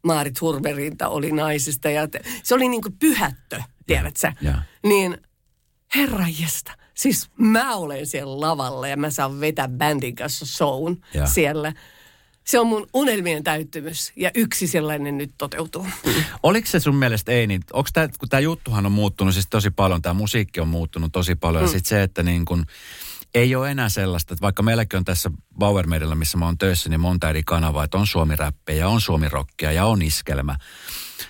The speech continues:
Speaker 2: Mut sit kumminkin, vaikka näitä kanavia on paljon, niin sit se musiikkigenre kumminkin kulkee sitten niin kun läpi, läpi niin kun kaikkien näiden genrien. Et, et, et kun aikaisemmin oli just sitä, että Tavastialla esiintyy vaan just nää rokkarit.
Speaker 1: Mm.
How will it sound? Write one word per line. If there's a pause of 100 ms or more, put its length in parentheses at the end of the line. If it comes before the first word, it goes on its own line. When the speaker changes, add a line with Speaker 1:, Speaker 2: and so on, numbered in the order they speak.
(120)
Speaker 2:
Mut
sit
kumminkin, (340)
vaikka
näitä
kanavia
on
paljon, (400)
niin (180)
sit (100)
se
musiikkigenre
kumminkin
kulkee
sitten
niin
kun
läpi, (160)
läpi
niin
kun (360)
kaikkien
näiden
genrien.
Et, (200)
et, (440)
et
kun
aikaisemmin
oli
just
sitä,
että
Tavastialla
esiintyy
vaan
just
nää
rokkarit.
Speaker 1:
Mm.